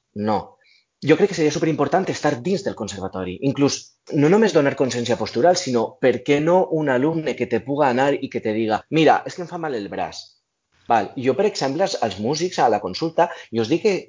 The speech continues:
els dic que em porten l'instrument, almenys les primeres sessions, perquè jo vull saber com se lesiona. O sigui, un músic ve a mi i em diu, «És que em fa mal el braç», «Val, i què estàs fent?»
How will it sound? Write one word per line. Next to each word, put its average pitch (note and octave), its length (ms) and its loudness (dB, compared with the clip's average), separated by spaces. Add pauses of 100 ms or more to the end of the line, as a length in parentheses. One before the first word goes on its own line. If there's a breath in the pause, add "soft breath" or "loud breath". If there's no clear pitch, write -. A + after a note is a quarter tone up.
(140)
els - 120 -6
dic C3+ 240 -4
que F#3 120 0
em F3 120 -4
porten A2+ 320 -4
l'instrument, G2 600 -6 (380)
almenys G#2 320 -2 (200)
les D3+ 200 2
primeres A2 400 2
sessions, C#3+ 340 2
perquè G2+ 300 -4
jo A2 180 4 (320 loud breath)
vull C#3 200 2
saber E3 260 6
com A2+ 160 2
se G#2+ 80 0
lesiona. F#2+ 460 -2 (140)
O B2 80 -2
sigui, B2 200 2
un D#3 180 2
músic G3 300 2
ve C#3 80 4
a C3+ 80 4
mi C#3+ 180 0
i E3+ 60 2
em C3 80 2
diu, A#2 160 2
«És - 80 -4
que G3 80 0
em F3 40 -4
fa D#3+ 120 -4
mal A2 160 2
el F#2+ 80 0
braç», G#2 220 -2
«Val, A#2 140 4
i G#2+ 60 -8
què - 120 -6
estàs - 200 -6
fent?» F#2 220 0